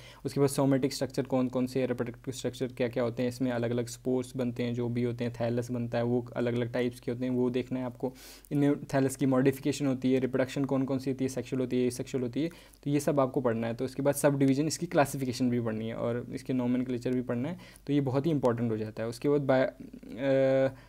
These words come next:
बैक्टीरियाज़ के बारे में आपको जनरल मॉर्फोलॉजी, इनके स्ट्रक्चर, उसके बाद बेसिक क्लासिफिकेशन इसकी पढ़नी है और रिप्रोडक्शन पढ़ना है, और उसके बाद वायरसेस के बारे में ये चीज़ें पढ़नी है। तो ये डिटेल सिलेबस जो मैंने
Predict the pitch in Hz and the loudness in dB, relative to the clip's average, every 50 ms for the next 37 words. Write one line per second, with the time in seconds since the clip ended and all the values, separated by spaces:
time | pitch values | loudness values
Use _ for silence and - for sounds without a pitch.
0 | - - - _ _ _ _ - 131 139 135 - - 156 151 147 151 156 160 165 | -20 -20 -20 _ _ _ _ 0 2 2 2 2 2 2 4 6 6 6 6 6
1 | 170 165 - 175 165 160 160 160 156 165 165 160 147 - - 165 156 147 143 139 | 4 4 2 2 4 6 6 6 4 4 0 -2 0 0 0 2 4 4 2 2
2 | 147 151 151 147 139 139 131 131 - 151 139 139 135 131 131 135 139 139 139 135 | 2 2 2 4 2 2 2 0 -2 0 2 2 2 2 2 0 0 2 0 0
3 | 135 127 127 135 - - 131 127 - - - 135 131 135 131 135 - 127 - - | -2 -2 -2 -4 -4 -4 -6 -6 -6 -2 0 2 2 2 2 0 -4 -8 -6 -2
4 | 139 131 127 127 127 120 131 127 123 - - 143 135 139 - - - _ _ - | -2 0 0 0 0 2 2 2 2 2 0 -2 -2 -4 -8 -16 -16 _ _ -8
5 | - - 139 139 135 - 135 123 123 123 117 - 120 113 - - 120 120 113 107 | 0 2 2 2 2 0 -2 -4 -2 -2 0 0 -2 -2 -2 -4 -4 -4 -2 -4
6 | 110 110 117 113 117 117 120 113 113 110 - - 120 113 113 110 107 107 113 - | -2 -2 -2 -2 -2 0 0 0 0 -2 -4 -6 -8 -6 -6 -6 -8 -8 -12 -14
7 | - - - - - _ _ _ _ _ _ - - - 147 131 123 120 127 139 | -16 -20 -20 -20 -20 _ _ _ _ _ _ -20 -10 -4 -2 -2 -2 0 0 2
8 | 143 135 127 117 113 113 107 107 117 117 120 123 117 113 110 117 131 135 127 - | 4 4 6 4 4 2 0 -6 -6 -6 -4 -2 0 0 0 0 0 0 0 -2
9 | 113 104 110 98 104 101 101 104 107 107 - 147 151 160 170 156 143 131 143 143 | -4 -6 -6 -6 -8 -8 -8 -8 -8 -8 -4 -2 0 0 0 0 0 0 0 0
10 | 139 135 - 135 127 131 127 120 143 143 139 135 127 127 135 143 - - - 123 | 0 0 -2 -4 -2 -4 -2 -2 -2 -2 -2 -2 -2 -4 -4 -4 -6 -8 -10 -8